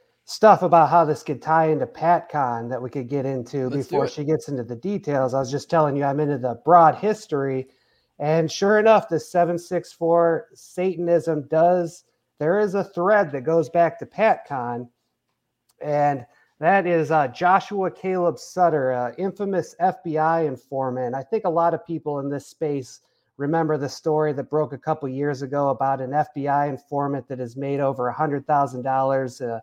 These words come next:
Speaker 1: in a two-decade span, that runs a publishing company for satanic literature, uh, connected to the O nine A. It's called Temple of Blood. And so essentially, uh,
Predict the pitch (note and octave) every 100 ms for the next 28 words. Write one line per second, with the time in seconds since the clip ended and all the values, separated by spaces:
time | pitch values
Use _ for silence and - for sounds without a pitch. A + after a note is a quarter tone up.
0 | _ _ _ - B2+ A#2+ - F3+ E3 D#3+
1 | D3+ C#3 A#2+ - - D#3+ D#3+ D#3+ D#3 -
2 | _ _ _ C#3+ C3+ C3+ E3 E3 D#3 D#3
3 | C#3+ C3 A#2+ - - F#3 F3+ - E3 C#3
4 | E3+ E3 D#3 D#3 - C3+ - E3 C3+ -
5 | E3+ E3 D3+ - B2 F3 E3 C3+ - C3+
6 | B2 A#2+ A#2 _ _ _ - C3+ C3 A2+
7 | D#3 E3 F#3 F3+ C3+ C3+ B2+ C#3+ D3 C3+
8 | C3+ B2+ B2+ B2 A#2+ A#2+ - B2+ A#2+ D#3+
9 | D#3 D3 C#3 A2 - C3+ D3+ C3+ A2+ G#2
10 | _ _ _ _ _ - C3+ B2+ E3+ E3
11 | D3+ - G#3 G3+ F#3 E3 D#3 D3 C#3+ -
12 | D#3